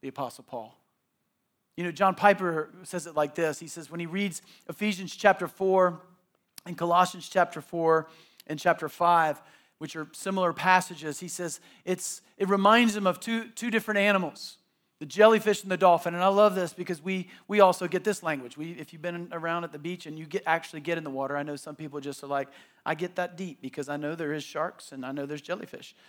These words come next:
Um, but if you, if you're around, they're, they're both,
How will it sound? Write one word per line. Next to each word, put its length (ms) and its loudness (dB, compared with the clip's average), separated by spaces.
Um, 560 -2
but 260 8
if 120 -4
you, 100 -2
if 160 -10
you're 160 -2
around, 420 2
they're, 120 6
they're 200 4
both, 280 8